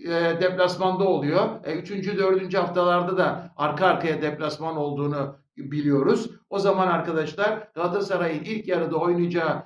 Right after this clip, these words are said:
on sekiz maçın onunu deplasmanda oynama gibi bir durum çıkıyor. Bunun ikinci yarıda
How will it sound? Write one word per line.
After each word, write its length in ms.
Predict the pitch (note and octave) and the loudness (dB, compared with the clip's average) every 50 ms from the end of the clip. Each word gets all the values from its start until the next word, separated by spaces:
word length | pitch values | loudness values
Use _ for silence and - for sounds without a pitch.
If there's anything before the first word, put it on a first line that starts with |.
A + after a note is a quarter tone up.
| - _ _ - | -14 _ _ -6
on 200 | - G#3 A3+ A3 | -2 0 2 2
sekiz 300 | - F#3 E3+ D3 D3+ C#3+ | 2 0 0 0 -2 -4
maçın 420 | C#3+ E3 D#3 D3 - D#3 C#3+ C#3+ - | -4 -4 -4 -4 -4 -6 -8 -6 -2
onunu 440 | A3+ A#3 A3+ A3 G3 F#3+ G3 G3+ G3 | 0 2 2 2 2 0 0 2 2
deplasmanda 640 | G3+ F#3 F#3 E3+ E3+ D#3+ - - E3+ E3+ E3+ F3 | 2 2 2 2 -2 -2 -4 -4 -4 -4 -2 0
oynama 420 | F3 E3+ E3 D#3+ E3+ E3+ F3 F#3 F#3 | 0 0 0 0 -2 -2 0 0 0
gibi 300 | E3+ E3 D#3+ F3+ - F3 | -2 -2 -4 -4 -4 -4
bir 100 | E3+ - | -4 -4
durum 240 | D#3+ D#3+ F3 E3 - | -2 -4 -4 -4 -6
çıkıyor. 380 | - C#3 C#3 D3+ F3 F#3+ G#3 G3+ F#3 - - _ - | -10 -10 -8 -2 0 0 0 0 -2 -6 -14 _ -8
Bunun 260 | D3 E3 F#3 G#3+ G#3+ | -6 -4 -2 -2 -2
ikinci 460 | F#3+ - - F3 F3 F3 E3+ F#3+ F3+ F3 | -2 -4 -6 -4 -4 -4 -2 0 2 2
yarıda 420 | E3+ D#3+ D#3 E3 D#3+ E3 F#3+ | 2 2 0 -2 -2 -2 0